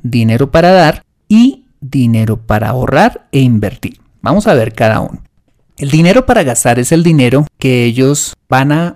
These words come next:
a poder disfrutar y que, eh, lo van a usar para comprar lo que ellos quieran, así a ti no te parezca o no estés de acuerdo, salvo si es algo que atente contra ellos mismos. Es su dinero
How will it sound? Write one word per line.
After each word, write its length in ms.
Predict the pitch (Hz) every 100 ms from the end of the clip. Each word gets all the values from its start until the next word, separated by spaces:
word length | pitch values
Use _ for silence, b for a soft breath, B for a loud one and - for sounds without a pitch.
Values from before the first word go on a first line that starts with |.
| -
a 180 | 117 113
poder 320 | 117 120 127
disfrutar 640 | 160 - 208 185 170 170 _ _
y 360 | - 202 214 -
que, 560 | 196 185 190 240 - -
eh, 400 | 143 135 123 120
lo 240 | 117 123
van 180 | 117 113
a 60 | 113
usar 400 | 131 156 131 -
para 240 | 139 127
comprar 400 | - 113 107 107
lo 200 | 117 147
que 440 | 147 - 120 147 202
ellos 320 | 202 190 -
quieran, 360 | 127 101 - - _ _
así 520 | 139 - 123 120 - -
a 120 | 117
ti 140 | 120
no 140 | 113 113
te 100 | 151
parezca 560 | 202 202 160 - 151
o 120 | - 143
no 100 | 131
estés 320 | - 113 110
de 80 | 113
acuerdo, 360 | 147 185 110 - _
salvo 480 | - - 147 147 160
si 300 | - 180 139
es 200 | 117 -
algo 260 | 139 147 156
que 120 | 156
atente 440 | 120 120 120 135
contra 320 | - 147 147 107
ellos 260 | 107 107
mismos. 460 | 156 160 95 - - _ -
Es 180 | 180
su 180 | - 214
dinero 480 | 233 247 190 156